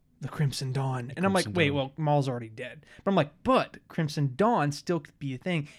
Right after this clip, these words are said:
Speaker 1: and it could be led by Kira."
Speaker 2: Yeah, so
Speaker 1: Theoretically speaking.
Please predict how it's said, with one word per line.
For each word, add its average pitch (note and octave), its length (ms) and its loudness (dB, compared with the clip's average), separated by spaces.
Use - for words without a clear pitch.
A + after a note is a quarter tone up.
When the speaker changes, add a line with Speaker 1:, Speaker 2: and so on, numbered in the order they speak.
Speaker 1:
and E3 440 -8
it D3+ 160 -10
could - 260 -6
be C#3 140 -4
led A#2 320 -10
by C3 200 -6
Kira." - 340 -12
Speaker 2:
Yeah, A2 260 -2
so B2 500 0
Speaker 1:
Theoretically F3+ 440 2
speaking. - 360 -16